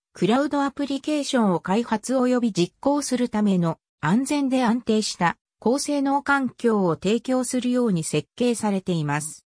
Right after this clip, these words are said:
Xのお客様は、マネージドノードグループ、セルフマネージドノード、カーペンターを備えたエーエル二千二十三ベースの標準的なX、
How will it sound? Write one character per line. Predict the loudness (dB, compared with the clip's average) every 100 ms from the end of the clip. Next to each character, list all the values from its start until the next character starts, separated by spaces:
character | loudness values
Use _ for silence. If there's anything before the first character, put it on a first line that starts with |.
| _ _
X | -2 -2 -4 -6 -2
の | 0 0
お |
客 | 0 -4 -4
様 | 0 2 4
は、 | 2 -2 _ _
マ | -2 0
ネ | 0 0
ー |
ジ | -4 -2
ド | 0
ノ | 0 0
ー | -2
ド | 0
グ | 2
ル | 2
ー | 0
プ、 | -2 -4 _ _
セ | -2 0
ル | 0
フ | 0
マ | -2 0
ネ | 0 -2
ー |
ジ | -2
ド | 0 0
ノ | 2 0
ー |
ド、 | -2 -6 _ _
カ | -2 0 2
ー | 0 -2
ペ | -2
ン | -2
タ | 2 4
ー |
を | 2
備 | 0 -2 -2
え | -2
た | -2 -4 -4 _ -2
エ |
ー | 0 2
エ |
ル | 2
二 | 2
千 | 2 0 2
二 | 2
十 | 2 0
三 | 0 0 2 2
ベ | 0
ー | 0
ス | 0
の | 0
標 | 0 0 -2
準 | -2 -4
的 | -4 -4
な | -2 0
X、 | -2 -4 -6 -8